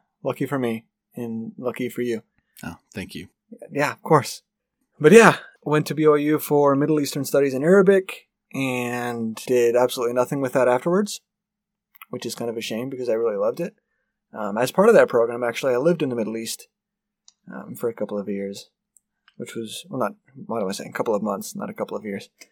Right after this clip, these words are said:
Speaker 1: Sometimes I make things up in my head and it comes out of my mouth and it's not correct. But yeah, for a couple of months, and that was a lot of fun.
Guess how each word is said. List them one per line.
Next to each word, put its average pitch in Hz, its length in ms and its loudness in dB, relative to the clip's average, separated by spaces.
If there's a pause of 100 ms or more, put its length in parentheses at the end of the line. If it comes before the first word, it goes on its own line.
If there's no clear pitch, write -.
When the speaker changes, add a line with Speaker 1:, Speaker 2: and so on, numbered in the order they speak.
(600)
Speaker 1:
Sometimes 143 420 2
I 123 100 8
make 135 300 2
things 131 240 0
up 120 120 4
in 117 80 0
my 117 140 0
head 113 240 4
and 110 140 -2
it 110 60 -8
comes 113 200 -8
out 110 120 -2
of 110 60 -4
my 110 100 -6
mouth 110 260 -8
and 107 100 -8
it's 104 120 -12
not - 140 -6
correct. - 300 -8 (720)
But - 100 -6
yeah, 127 140 8
for - 180 8
a 143 60 8
couple 160 220 6
of 156 60 6
months, 135 360 2 (240)
and 127 60 -6
that 127 80 4
was 120 120 2
a 123 40 0
lot 113 120 2
of 113 80 -6
fun. 113 360 -4